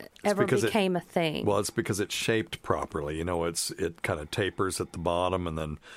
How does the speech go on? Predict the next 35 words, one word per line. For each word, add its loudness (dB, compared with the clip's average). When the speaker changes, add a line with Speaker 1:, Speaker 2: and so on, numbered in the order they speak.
Speaker 1:
and -2
you -2
can -2
use -2
a 0
candelabra 0
light -8
too. 0
You -6
know, -2
and -2
it's -6
got -4
the, -4
you -6
can -6
hold -2
on -2
to -4
the -8
screw -2
end. 0
Don't 0
do 0
that. -2
You 0
will 2
lose 2
track 2
of 0
it, 2
or 4
it -2
will 0
break, 0